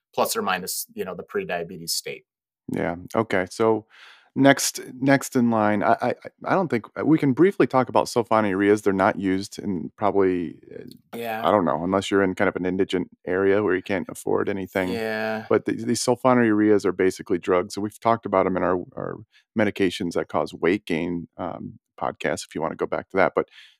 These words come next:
Speaker 2: basically, these things put a supercharger or turbocharger on your pancreas to help you, uh, increase, uh, insulin output. But by doing so, it may increase your risk of hypoglycemia,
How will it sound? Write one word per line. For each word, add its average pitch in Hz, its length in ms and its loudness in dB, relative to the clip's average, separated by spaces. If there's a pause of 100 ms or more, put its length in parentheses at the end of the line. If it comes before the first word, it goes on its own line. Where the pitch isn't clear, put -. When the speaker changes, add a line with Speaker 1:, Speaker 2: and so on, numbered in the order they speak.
(120)
Speaker 2:
basically, 139 400 4
these 107 160 0
things 101 200 -2
put 101 160 -2
a 92 40 -4
supercharger 90 680 0
or 80 120 0
turbocharger 82 800 0
on 82 100 0
your - 120 -8
pancreas 104 560 -2
to 92 80 -12
help 92 260 -8
you, 87 220 -4 (500)
uh, 87 320 -6 (140)
increase, 101 720 -6
uh, - 100 -8 (100)
insulin 101 380 0 (100)
output. 107 460 2 (800)
But - 180 4
by 113 160 6
doing 113 360 2
so, 101 300 2
it 90 100 -2
may 101 300 -4
increase 101 440 -4
your - 100 -6
risk 82 280 -4
of - 80 -8
hypoglycemia, 131 1040 0